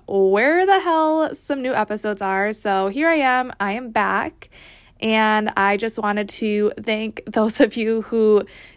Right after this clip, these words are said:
did reach out and basically kicked me in my ass <laughs> to get a new episode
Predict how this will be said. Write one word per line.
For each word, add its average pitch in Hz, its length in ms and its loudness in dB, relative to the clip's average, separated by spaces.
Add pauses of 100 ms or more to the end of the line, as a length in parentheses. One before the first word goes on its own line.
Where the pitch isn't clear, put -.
did 427 180 4
reach 311 320 4
out 202 440 2 (100)
and 202 680 2 (400)
basically 240 540 2
kicked - 240 -2
me 254 100 -2
in 233 60 -2
my 226 100 0
ass 269 600 0
<laughs> - 120 -10
to 262 380 2 (400)
get 247 120 4
a 247 60 0
new 233 200 0
episode 208 600 0